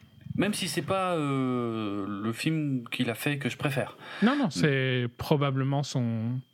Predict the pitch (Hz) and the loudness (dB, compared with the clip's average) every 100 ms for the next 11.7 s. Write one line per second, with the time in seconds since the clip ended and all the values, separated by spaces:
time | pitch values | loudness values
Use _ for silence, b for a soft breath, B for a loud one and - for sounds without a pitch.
0 | _ - 139 139 - 110 95 - _ b | _ -2 0 0 0 -2 -4 -10 _ b
1 | b b b - 107 123 120 98 90 - | b b b -2 2 2 0 -4 -6 -4
2 | - 135 - 139 147 131 104 98 98 110 | -2 -2 -2 -2 0 2 0 -2 0 4
3 | 131 - 175 190 151 180 196 233 254 196 | 4 6 6 4 4 4 4 4 4 4
4 | 151 - 147 139 131 156 147 - 143 139 | 2 2 2 2 2 0 0 0 2 4
5 | 139 156 143 - 156 151 143 143 143 151 | 2 0 0 2 2 4 2 2 2 2
6 | 143 127 135 139 131 131 131 135 139 156 | 2 2 2 0 0 2 2 2 2 2
7 | 135 - B B 165 202 151 185 180 139 | -2 -6 B B 0 2 0 0 0 -2
8 | 123 117 110 113 117 110 113 127 175 190 | 0 0 0 -2 -2 -2 -2 0 0 -2
9 | B B B B 147 147 147 175 196 139 | B B B B 2 4 4 4 4 4
10 | 196 156 151 139 139 139 - 131 170 196 | 4 4 2 2 2 2 2 2 2 0
11 | - - 131 143 160 - - | -4 0 2 2 0 -6 -16